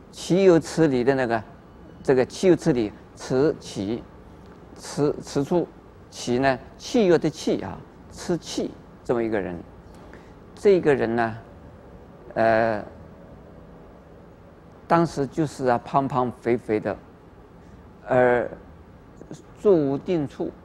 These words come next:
虽然呢，在那个岳林寺啊，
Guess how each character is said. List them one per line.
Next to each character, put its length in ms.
虽 240
然 260
呢， 240
在 200
那 180
个 220
岳 120
林 200
寺 220
啊， 100